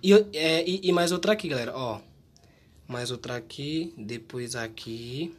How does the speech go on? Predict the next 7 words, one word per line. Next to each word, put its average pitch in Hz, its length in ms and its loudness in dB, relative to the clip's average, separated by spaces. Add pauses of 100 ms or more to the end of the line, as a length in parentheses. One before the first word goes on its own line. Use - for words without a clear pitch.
(280)
E 135 160 -2
aqui. 139 720 -2 (680)
E 139 40 -10
depois 139 280 -4
aqui, 170 200 -6
certo, 131 200 -6
galerinha? 143 360 -6